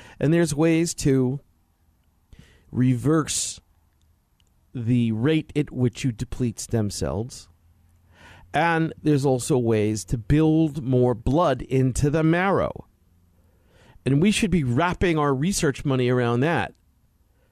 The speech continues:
because that's just like anything. The marrow is an organ. Well, yeah, it's not called an organ, but it is an organ,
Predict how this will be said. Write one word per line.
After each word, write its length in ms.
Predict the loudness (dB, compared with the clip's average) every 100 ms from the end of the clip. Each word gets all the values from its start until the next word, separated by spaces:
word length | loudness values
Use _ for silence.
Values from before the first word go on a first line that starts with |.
| _ _ -4
because 540 | -2 2 2 2 -2 -12
that's 380 | -4 -2 -2 -2
just 220 | -2 0
like 180 | 0 2
anything. 600 | 2 4 4 0 -2 -12 _ _ _ _ _ _ _ _ _ _ -4
The 120 | 0
marrow 480 | 2 2 2 0 0
is 180 | 2
an 80 | 2
organ. 500 | 4 2 2 0 -2 0
Well, 260 | 2 2
yeah, 320 | 2 2 2
it's 180 | 0 -2
not 200 | -4 -4
called 280 | -2 -2 0
an 60 | 0
organ, 360 | 0 0 0
but 160 | 0 0
it 100 | 0
is 180 | -2 -2
an 120 | -4
organ, 540 | 0 0 0 -2 -4